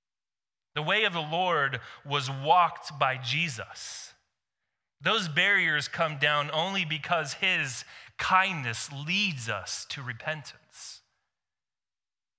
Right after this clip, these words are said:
Maybe the Lord is being kind to you right now, warning you the way you're on is not good. It's a, it's a,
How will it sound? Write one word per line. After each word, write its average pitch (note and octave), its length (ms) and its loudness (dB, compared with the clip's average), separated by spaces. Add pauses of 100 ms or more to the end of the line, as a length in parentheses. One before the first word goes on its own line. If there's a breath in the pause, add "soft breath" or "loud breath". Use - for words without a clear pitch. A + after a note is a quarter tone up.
(220)
Maybe D#3 220 -8
the C#3 120 -6
Lord C#3 260 -6
is B2 100 -8
being B2 320 -10
kind C#3+ 460 -6
to C#3 100 -14
you C3+ 380 -14
right A2+ 240 -6
now, G#2+ 340 -12 (580 loud breath)
warning C#3 520 -4
you B2+ 300 -6 (680 soft breath)
the B2 120 -6
way C#3+ 260 -2
you're C#3+ 260 -2
on C#3 260 0
is G#2 160 -8
not B2 360 -2
good. B2+ 180 -4
It's A2 160 -8
a, A#2+ 260 -6
it's C3+ 180 -6
a, A#2+ 120 -4